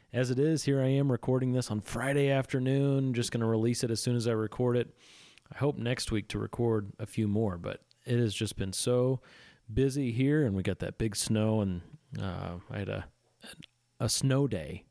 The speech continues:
away from my office this week, and so this is late. Sorry about that, but, uh, hopefully next week I can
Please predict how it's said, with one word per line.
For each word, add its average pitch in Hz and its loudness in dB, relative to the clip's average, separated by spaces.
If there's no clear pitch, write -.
away 104 0
from 101 -4
my 92 2
office 101 -2
this - -4
week, 104 0
and - -6
so 98 -4
this 147 0
is 127 2
late. 196 2
Sorry 147 2
about 139 0
that, 151 0
but, 113 -2
uh, 98 2
hopefully 120 0
next 113 0
week 101 -2
I 110 2
can 90 -4